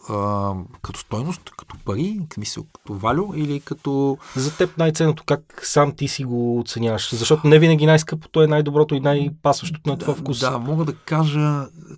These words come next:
Speaker 1: че... Значи, това мога да го разделя на две. А, значи, най-ценните за мен, най-ценното за мен е уиски.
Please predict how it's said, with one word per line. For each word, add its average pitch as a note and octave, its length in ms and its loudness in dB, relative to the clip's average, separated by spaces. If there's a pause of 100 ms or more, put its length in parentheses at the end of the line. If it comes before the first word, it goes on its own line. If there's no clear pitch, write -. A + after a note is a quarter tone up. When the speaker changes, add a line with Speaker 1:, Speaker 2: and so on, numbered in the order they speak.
Speaker 1:
че... - 280 -12 (460)
Значи, C3+ 220 -6
това C#3 100 -2
мога C3 160 -4
да B2 60 -4
го G#2+ 100 -4
разделя A2 260 -4
на A#2 120 0
две. F#2+ 460 -6 (160)
А, G2+ 720 -6 (120)
значи, C3 260 -8
най-ценните C#3 440 -4
за G#2+ 140 -6
мен, A2 360 -2
най-ценното A2 460 -6
за G2+ 120 -6
мен G#2 180 -4
е G2 60 -6
уиски. E3+ 500 -6